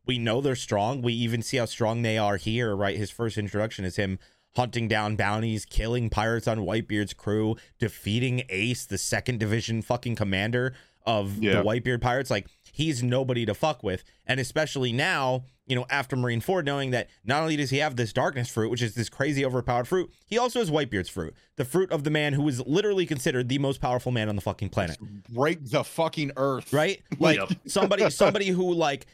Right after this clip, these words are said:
Speaker 1: was, was around in the era of, of Roger, you know what I mean? Who, uh,
Speaker 2: Yeah.
Speaker 1: clearly knows Roger well enough that he knows the One Piece is
Speaker 2: And
Speaker 1: real.
Speaker 2: held his
Speaker 1: Like,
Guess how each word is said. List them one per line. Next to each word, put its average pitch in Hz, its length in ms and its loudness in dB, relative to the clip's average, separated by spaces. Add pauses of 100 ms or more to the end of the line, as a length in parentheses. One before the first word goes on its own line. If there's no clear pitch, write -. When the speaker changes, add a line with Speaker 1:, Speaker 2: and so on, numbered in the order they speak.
(140)
Speaker 1:
was, 151 240 2
was 156 220 2
around 170 560 2
in 151 200 0
the 143 160 0
era 160 260 4 (140)
of, 127 280 0
of 127 220 2 (400)
Roger, 127 500 0 (100)
you 139 140 2
know 147 100 2
what 156 120 2
I 135 80 -2
mean? 147 320 -2 (180)
Who, 190 220 0
uh, 160 100 2
Speaker 2:
Yeah. 104 220 2
Speaker 1:
clearly 220 440 2
knows 185 280 2
Roger 165 420 2
well 165 280 2
enough 143 260 0
that 143 120 0
he 143 140 0
knows 143 260 2
the 135 80 2
One 127 160 0
Piece 110 200 -2
is 101 60 -6
Speaker 2:
And 87 120 -2
Speaker 1:
real. - 60 4
Speaker 2:
held 175 200 4
his 117 120 4
Speaker 1:
Like, 143 80 4